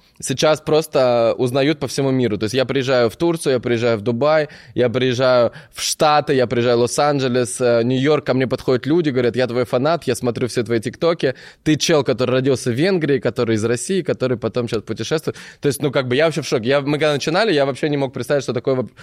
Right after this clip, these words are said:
что такое в принципе возможно, да. Я, я понимал, что в России, да, получилось, в России как бы был вот какой-то определенный путь, были какие-то люди,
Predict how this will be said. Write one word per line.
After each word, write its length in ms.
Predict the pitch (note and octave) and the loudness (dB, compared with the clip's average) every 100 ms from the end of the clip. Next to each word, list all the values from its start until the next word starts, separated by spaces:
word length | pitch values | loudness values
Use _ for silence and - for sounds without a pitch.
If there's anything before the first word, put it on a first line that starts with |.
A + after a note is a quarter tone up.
| - _ | -20 _
что 300 | - D3 C#3+ | -2 -2 0
такое 220 | D3 D#3+ | 0 0
в 40 | C#3+ | 0
принципе 440 | F3 G3+ D#3+ C#3+ | 0 0 0 0
возможно, 520 | B2 B2+ C3 B2 A2 G#2 | 0 0 2 0 0 0
да. 140 | C#3 | 2
Я, 120 | D#3 | 2
я 160 | A#2 C3+ | 2 2
понимал, 340 | C#3 C#3+ A#3 | 2 2 0
что 240 | - E3 C#3 - C3 | 2 0 0 -6 -4
в 100 | B2 | 0
России, 400 | D#3 - A#3 A3 | 0 0 0 0
да, 260 | C#3 C3+ | 2 2
получилось, 680 | A#2 B2 B2 - B3 B3 G3+ - - | 2 0 0 0 0 0 -2 -6 -6
в 120 | A#2+ | 0
России 340 | C#3 D3 E3+ D3+ | 2 2 2 2
как 160 | C#3 | 0
бы 80 | A#2+ | -2
был 180 | B2 C3+ | 2 2
вот 140 | A#2+ | 2
какой-то 300 | G#2+ A#2+ C3 | 0 0 0
определенный 360 | B2 A#2 C3+ C#3+ | -2 -2 -2 -2
путь, 320 | C#3 B3 A#3 F3 | -2 -2 -2 -2
были 180 | C#3+ | -2
какие-то 320 | B2 A2+ A#2+ C3 | -2 -4 -4 -2
люди, 440 | E3+ A3+ F3 | -2 -2 0